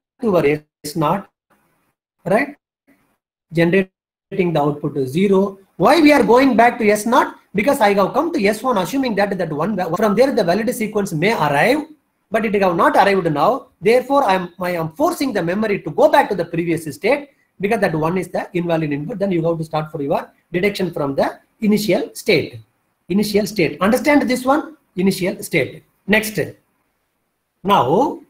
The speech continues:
now zero, therefore we went back to this one now. Suppose I am getting one now.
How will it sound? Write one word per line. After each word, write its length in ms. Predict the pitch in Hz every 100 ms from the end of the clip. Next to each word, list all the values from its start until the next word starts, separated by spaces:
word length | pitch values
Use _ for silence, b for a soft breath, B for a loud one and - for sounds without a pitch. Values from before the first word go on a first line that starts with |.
| _ _ _ _ -
now 420 | 202 247 359 - _
zero, 300 | 170 285 320 320
therefore 320 | 240 220 262
we 140 | 233
went 240 | 190 214 196
back 180 | 180
to 80 | 226
this 180 | 180 175
one 200 | 170 143
now. 180 | 117 - _ _
Suppose 320 | 262 269 277
I 60 | 277
am 100 | 220
getting 320 | 214 254 202
one 260 | 160 196 175
now. 220 | 113